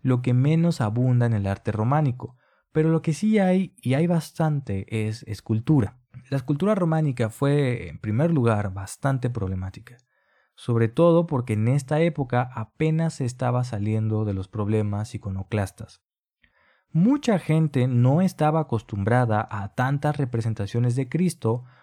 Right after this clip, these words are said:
porque, según ellos, eso podía llevar a la idolatría y estaban prohibidas. Sin embargo, según el autor Juan Plazaola, el gusto y admiración de toda la sociedad por las esculturas griegas y romanas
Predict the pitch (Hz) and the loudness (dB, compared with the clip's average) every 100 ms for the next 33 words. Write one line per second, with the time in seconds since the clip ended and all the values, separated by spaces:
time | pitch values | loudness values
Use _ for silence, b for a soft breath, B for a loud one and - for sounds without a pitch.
0 | B 143 147 143 143 - - 101 101 147 | B -2 0 0 -2 -4 -10 -6 -2 2
1 | 175 147 127 127 - 165 185 175 135 123 | 2 2 0 -4 -2 0 0 0 0 2
2 | 139 135 101 104 110 - - 101 98 101 | 2 2 0 -2 -4 -6 -8 -6 -4 -4
3 | 98 - 151 165 147 156 123 107 - 139 | -6 -2 0 2 0 -2 -4 -4 -2 0
4 | 131 139 143 98 92 151 226 131 - _ | 2 0 -2 -6 -2 0 2 0 -6 _
5 | _ - b b b b b - 165 180 | _ -20 b b b b b -2 2 6
6 | 185 202 160 131 135 - 110 104 127 123 | 6 4 4 2 2 -2 -2 2 2 2
7 | 107 104 117 117 120 113 104 101 95 - | 2 4 4 4 0 0 0 0 -4 -4
8 | 92 117 123 110 107 - - 113 107 120 | 0 4 4 2 -4 -10 -4 -2 0 2
9 | 143 - 135 120 123 131 113 120 113 110 | 0 0 0 2 2 2 0 0 2 2
10 | 107 101 135 135 120 120 131 120 104 104 | 0 0 0 2 2 0 -2 -2 0 0
11 | 101 - 104 95 107 - 101 92 110 104 | 0 -2 -2 0 -4 -2 -2 0 0 2
12 | 110 107 104 101 127 117 107 107 98 95 | 2 2 2 0 0 2 2 2 0 -2